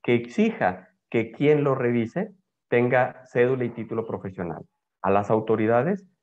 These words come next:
nos estamos acercando para que entonces se formulen todos los otros lineamientos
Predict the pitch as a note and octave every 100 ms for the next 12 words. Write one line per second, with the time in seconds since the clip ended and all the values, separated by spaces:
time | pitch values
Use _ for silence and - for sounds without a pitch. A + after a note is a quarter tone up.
0 | _ A#2+ A#2 A#2+ C#3 F3+ F#3 F3+ E3 D#3+
1 | - D3 A#2+ A#2 C3+ _ _ _ - A2
2 | A2+ G#2+ A2+ A#2 B2+ C#3+ C#3 E3 E3 _
3 | - C3 B2+ C3 C#3+ E3+ F3+ D#3+ C#3+ -
4 | D3+ F#3+ G3 G3 D#3+ C#3+ C#3+ E3 D#3+ D3+
5 | C3+ C3 B2+ B2 A2 D#3 -